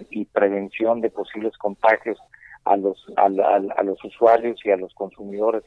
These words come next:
que asistan a los establecimientos,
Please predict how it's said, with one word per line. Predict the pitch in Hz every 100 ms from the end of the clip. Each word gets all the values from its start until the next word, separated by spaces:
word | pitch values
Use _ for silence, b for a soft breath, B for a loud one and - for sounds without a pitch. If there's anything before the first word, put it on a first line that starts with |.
| -
que | 101 - _ _ _
asistan | - 101 - 113 - 107
a |
los | 104 101 -
establecimientos, | - 120 120 - 127 131 131 156